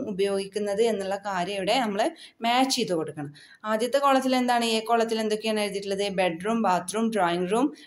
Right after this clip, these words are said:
ഡൈനിങ് റൂം, സ്റ്റോർ റൂം, കിച്ചൺ. ഇനി ബി കോളത്തില് to cook, to welcome guests, to take bath, to sleep,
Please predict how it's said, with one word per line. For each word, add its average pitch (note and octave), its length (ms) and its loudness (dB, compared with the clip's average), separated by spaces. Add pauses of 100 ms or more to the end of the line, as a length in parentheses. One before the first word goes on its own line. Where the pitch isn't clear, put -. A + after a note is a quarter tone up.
(140)
ഡൈനിങ് G3+ 380 0
റൂം, C#4 160 4 (300)
സ്റ്റോർ G3+ 320 4 (100)
റൂം, C#4 280 2 (160)
കിച്ചൺ. C4+ 360 0 (1000)
ഇനി C4+ 160 2 (360)
ബി A#3 260 0
കോളത്തില് G3+ 500 2 (640)
to A3 120 4 (160)
cook, D#4 200 2 (400)
to A3 140 4
welcome G#3+ 420 4 (360)
guests, A#3 340 0 (460)
to A#3 100 4 (220)
take A3+ 220 4 (140)
bath, C#4 260 4 (280)
to A3 120 2
sleep, A3+ 400 2